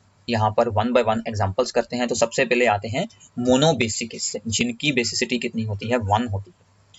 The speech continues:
जैसे एचसीएल है, एचबीआर है, एचएनओ थ्री है, सीएच थ्री सी डबल ओ एच है, ये सभी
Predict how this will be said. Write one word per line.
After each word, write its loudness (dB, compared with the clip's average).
जैसे 0
एचसीएल 0
है, -4
एचबीआर 0
है, 0
एचएनओ 0
थ्री -6
है, 0
सीएच 2
थ्री -2
सी -2
डबल 0
ओ 2
एच -4
है, -2
ये 4
सभी 0